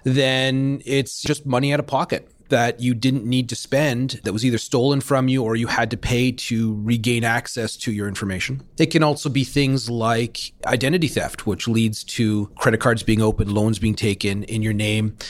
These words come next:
all sorts of other things. And then there's some personal elements where they can use identity theft to try and trick your friends. So all your friends think in the end that you're doing it to them. Now, it's not hard to prove otherwise, so it's not a lasting issue, but it does lead to an embarrassing situation. Well, all your friends are being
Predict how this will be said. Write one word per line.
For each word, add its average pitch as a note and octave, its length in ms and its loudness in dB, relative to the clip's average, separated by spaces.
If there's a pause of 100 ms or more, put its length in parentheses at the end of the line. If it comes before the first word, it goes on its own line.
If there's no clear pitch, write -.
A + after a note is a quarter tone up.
all B2+ 160 2
sorts A#2 300 -2
of G2+ 260 -6 (140)
other A2+ 180 4
things. A2 380 0
And C#3 220 2
then D#3 300 2
there's D#3 180 0
some C#3+ 100 -6
personal G3+ 400 0
elements B2 320 -2
where B2+ 80 0
they B2 100 0
can B2+ 140 -4
use C#3 140 2
identity C#3 380 0
theft B2+ 280 0
to A#2+ 60 -4
try B2+ 200 0
and A#2 80 -2
trick - 220 -2
your A2+ 80 -2
friends. F#2+ 380 -2 (100)
So - 160 -8
all D3+ 180 4
your D3+ 120 4
friends D3 440 0
think B2+ 320 -2 (220)
in B2 140 -2
the B2 140 2
end B2+ 180 0
that A2+ 140 -2
you're B2+ 100 2
doing A#2+ 380 0
it G2 180 -10
to A2 100 -6
them. F#2 160 -6
Now, A#2 120 0
it's - 120 -4
not F#3 200 2
hard D3 340 2
to A2 160 0
prove C3 380 0
otherwise, B2 480 0
so A#2 180 -4
it's - 160 -6
not C#3+ 100 4
a A#2+ 40 4
lasting A#2 560 2
issue, C#3+ 260 0
but A2+ 400 -2 (100)
it B2+ 140 -4
does C#3+ 460 0
lead C#3 220 2
to D3 100 2
an C3 40 2
embarrassing B2+ 420 0
situation. C3 600 -2
Well, A2 120 -2
all A#2 220 0
your A#2+ 120 0
friends C3 400 2
are A#2+ 60 0
being A2 440 -2